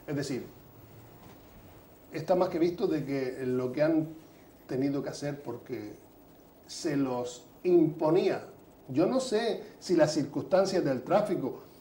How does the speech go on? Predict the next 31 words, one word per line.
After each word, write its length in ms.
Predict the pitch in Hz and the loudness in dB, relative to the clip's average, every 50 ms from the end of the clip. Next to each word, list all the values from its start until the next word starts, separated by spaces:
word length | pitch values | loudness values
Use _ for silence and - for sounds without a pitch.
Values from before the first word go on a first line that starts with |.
| - - - | -20 -14 -2
porque 280 | - 160 156 - 143 | -2 -2 0 0 0
mucha 240 | 127 165 233 - 165 | 0 0 2 2 2
gente 260 | 147 208 254 254 - | 2 4 2 2 2
dice, 220 | 214 226 208 - 196 | 0 -2 0 2 2
"De 140 | 185 170 156 | 2 2 2
Juan, 420 | - - 196 240 294 320 269 202 | 2 2 4 4 6 4 4 4
¿de 120 | 175 175 | 6 6
dónde 360 | 170 185 233 277 294 277 262 220 | 6 6 4 4 6 4 4 2
vienen 340 | 208 226 262 269 262 226 | 2 2 2 2 2 4
las 240 | 202 190 - - - | 2 2 2 2 0
órdenes 380 | 214 240 247 233 226 208 196 226 | 0 0 2 2 0 0 0 0
esas 200 | 247 - 214 185 | 2 0 0 0
que 80 | - 175 | 2 0
el 140 | 151 135 - | 0 0 2
tráfico 460 | - 190 240 240 240 254 226 214 196 | 4 4 4 4 2 -2 -4 -4 -4
se 120 | - 185 | -4 -2
tenga 260 | 175 196 240 240 214 | -2 0 0 0 0
que 80 | 185 190 | 2 2
desviar 640 | 180 165 147 147 143 143 185 220 240 - - - - - - - - - | 2 2 2 0 2 2 4 2 2 0 -4 -8 -16 -18 -18 -20 -20 -4
hasta, 800 | - 175 160 156 - 175 165 156 151 151 147 139 131 - - - - - | 0 2 2 2 4 6 8 8 10 8 6 4 2 0 -4 -14 -18 -10
eh, 340 | - 151 147 143 147 151 139 | -8 -6 -6 -6 -6 -6 -4
el, 300 | 139 135 131 131 131 139 | -2 -2 -2 -2 -2 -2
el 160 | 139 131 127 | -2 -2 0
gran 200 | 131 175 190 190 | 2 4 2 2
centro 300 | 160 - 190 180 185 180 | 2 2 0 2 2 2
comercial?" 500 | 170 185 185 175 170 - - 147 120 - - - - - - - - - - - | 2 2 2 2 2 0 0 -2 -2 -2 -6 -14 -20 -20 -20 -20 -20 -20 -20 -12
Vienen 360 | - 147 220 262 285 294 277 240 | -4 0 2 4 4 6 6 8
de 60 | 226 | 6
algún 240 | 202 202 226 254 254 | 6 6 2 2 2
otro 200 | 233 233 202 202 | 2 2 0 0
sitio. 380 | - 269 311 - - 127 117 | 2 0 0 0 -2 -8 -10